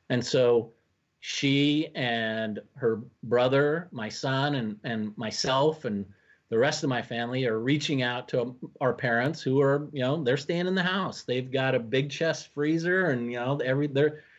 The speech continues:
you know, they can make it for weeks. And, and so trying to keep them from not feeling isolated,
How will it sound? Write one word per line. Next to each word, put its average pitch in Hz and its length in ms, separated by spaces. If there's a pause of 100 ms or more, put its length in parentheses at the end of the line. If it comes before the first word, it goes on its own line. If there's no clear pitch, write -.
(200)
you 127 120
know, 156 120
they 135 160
can 147 180
make 160 240
it 160 160
for 151 600 (100)
weeks. 143 720
And, 127 300
and 127 300
so 131 560
trying 156 360
to 151 80
keep 185 380
them 160 220
from 139 220
not 147 300
feeling 135 500
isolated, 107 840